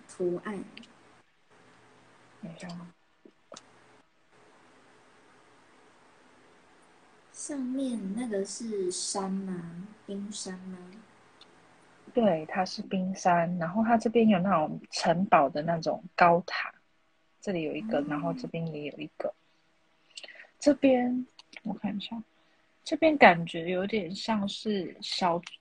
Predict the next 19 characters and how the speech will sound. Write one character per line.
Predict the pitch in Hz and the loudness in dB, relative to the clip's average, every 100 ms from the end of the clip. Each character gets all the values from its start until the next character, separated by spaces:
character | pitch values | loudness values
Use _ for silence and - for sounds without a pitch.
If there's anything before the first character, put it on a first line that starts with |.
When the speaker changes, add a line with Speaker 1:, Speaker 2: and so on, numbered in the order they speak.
| _ _ _ | _ _ _
Speaker 2:
那 | 254 240 | 0 2
种 | 175 190 - _ - - - _ - | 2 -4 -10 _ -20 -20 -20 _ -14
窗 | - - 233 240 | 0 6 6 6
户 | - 262 196 - - - | -2 -4 -2 -6 -12 -10
一 | 247 | -8
排 | - 170 | -6 -6
一 | 202 | -6
排 | - - - - | -6 -8 -8 -12
的， | - - | -14 -10
然 | 185 | -2
后 | 214 | 0
这 | 220 233 | 2 2
里 | 190 | 2
有 | 165 | 2
两 | 165 160 151 | -2 -4 -4
个 | 165 170 | -4 -2
人 | 147 151 | -2 -2
的 | 156 139 | -4 -4
影 | 156 | -6